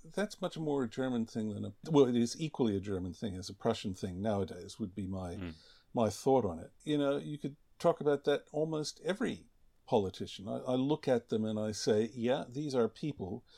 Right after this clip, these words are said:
Speaker 1: who are not gonna let physical weakness or physical ailments stop them, that they're gonna be able to cope with it."
Speaker 2: Hmm. Uh, the idea of fostering resilience is definitely a, a very positive thing here, and it's not something we really get in,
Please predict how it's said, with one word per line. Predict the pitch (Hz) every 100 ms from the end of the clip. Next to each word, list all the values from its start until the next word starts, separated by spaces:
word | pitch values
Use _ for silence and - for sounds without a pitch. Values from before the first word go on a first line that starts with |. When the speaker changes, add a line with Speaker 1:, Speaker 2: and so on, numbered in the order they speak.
| - -
Speaker 1:
who | _ 123
are | 117
not | 120 156 -
gonna | 120 110
let | 117 110 -
physical | - - - 190 196 - 98
weakness | 85 85 - - - -
or | 127
physical | - 151 123 120 110
ailments | 127 143 120 90 - - - - _ _
stop | - - 202 196
them, | - - _ _ - _
that | - -
they're | 113
gonna | 123 113
be | 117
able | 98 98
to | 104
cope | - 160 -
with | 101
it." | - - _ _ _ _ _ _ _
Speaker 2:
Hmm. | 110 90 80 - _ _ _ _ _ _ _ - - - - _ 104
Uh, |
the | 92 98
idea | 95 92 104
of | 90 82
fostering | - 90 - 95 85
resilience | 82 92 98 80 80 - - - -
is | - -
definitely | 98 - 87 82
a, | 85 85 - - -
a | -
very | 87
positive | 85 - 95 - -
thing | - 98 87
here, | 78
and | 82
it's | 92 -
not | 110 -
something | 95 82 87
we | 87
really | 87 85
get | 82 95 - 87
in, | 85 92 95